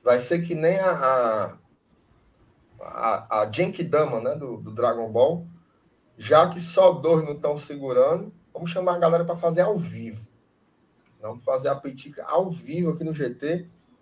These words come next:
Não sabemos o horário ainda, tá? Mas deve ser ali perto da hora do almoço, umas dez horas, onze horas, até meio-dia.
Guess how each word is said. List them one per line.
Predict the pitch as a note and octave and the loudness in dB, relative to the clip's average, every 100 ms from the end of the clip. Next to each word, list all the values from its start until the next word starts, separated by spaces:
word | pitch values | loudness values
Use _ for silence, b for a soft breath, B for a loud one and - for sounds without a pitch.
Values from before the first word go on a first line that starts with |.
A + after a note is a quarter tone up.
| _ - | _ 2
Não | E3+ - | 6 6
sabemos | - G#3 F3 F#3 F3+ E3+ | 4 0 2 0 0 4
o | |
horário | E3+ D3+ B2+ B2 | 6 6 4 2
ainda, | F3+ E3 D3 E3+ G#3 E3+ - _ _ _ _ _ _ _ | -2 -4 -4 -2 -2 -2 -10 _ _ _ _ _ _ _
tá? | A2+ A#2 C3+ - _ _ _ - | -4 -2 -4 -10 _ _ _ -8
Mas | B2+ B2+ | -6 0
deve | D3 E3+ E3 | 2 2 0
ser | - - F3 D#3 | -6 0 2 2
ali | E3 F#3 F#3+ F#3+ - _ _ _ _ - | -2 -6 -6 -10 -14 _ _ _ _ 0
perto | F#3 G3+ | 2 8
da | F#3 | 8
hora | F3 | 8
do | |
almoço, | F3+ D#3+ D3+ C#3+ B2 - - | 4 2 0 -4 -6 -10 -18
umas | B2 B2+ | -18 0
dez | B2+ C3 A#2+ | 2 4 4
horas, | B2 C#3 C3+ B2+ A#2+ | 6 8 8 8 4
onze | B2 A#2+ A2 | -4 -8 -2
horas, | A2 C3+ C3 B2 A#2+ | 2 4 6 4 2
até | C#3 | -2
meio-dia. | C#3 C3 A2 A2+ A#2+ C#3 C3+ C#3 | -2 -6 -10 -10 -10 -6 -6 -8